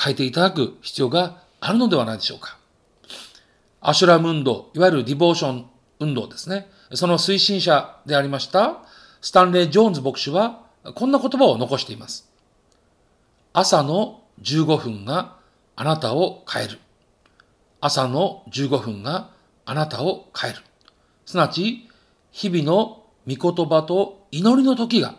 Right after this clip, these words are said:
私たちをいい意味で変えてくださるということではないでしょうか。繰り返しますが、私たちは祈りというプロセスの中で変えられるのであります。考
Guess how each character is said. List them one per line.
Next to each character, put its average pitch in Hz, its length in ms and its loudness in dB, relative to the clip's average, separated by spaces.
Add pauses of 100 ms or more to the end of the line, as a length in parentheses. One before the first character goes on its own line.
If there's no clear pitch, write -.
(540)
私 156 340 -2
た - 60 -14
ち - 40 -4
を 156 140 0
い 240 200 2
い - 20 2
意 208 40 2
味 156 120 -2
で 220 300 0 (380)
変 214 180 -2
え 233 40 -2
て 254 140 -4
く 233 120 -6
だ 254 100 -2
さ 294 140 4
る 302 100 -2
と 104 220 -10 (120)
い 135 80 -6
う 131 60 -4
こ 123 100 -8
と 123 80 -6
で 175 100 0
は - 240 -2
な 131 100 -6
い 120 40 -4
で 120 60 -10
し - 80 -8
ょ - 40 -12
う - 40 -16
か。 - 200 -16 (480)
繰 190 100 2
り 185 60 -2
返 196 100 6
し 190 80 -2
ま 202 100 0
す 131 120 -6
が、 190 340 0 (220)
私 175 280 0
た 160 80 -2
ち 160 120 -6
は 208 340 4
祈 254 420 2
り - 60 -16
と 160 120 0
い 147 60 2
う 131 80 0
プ - 140 -4
ロ 247 80 0
セ 233 120 -2
ス 226 100 -6
の 143 80 -4
中 165 240 -2
で 233 260 2 (500)
変 208 220 0
え 262 40 4
ら 277 100 4
れ 302 60 4
る 294 60 -2
の 208 140 2
で 117 80 0
あ 101 60 -2
り 95 60 -16
ま - 100 -20
す。 - 180 -20 (640)
考 175 80 -6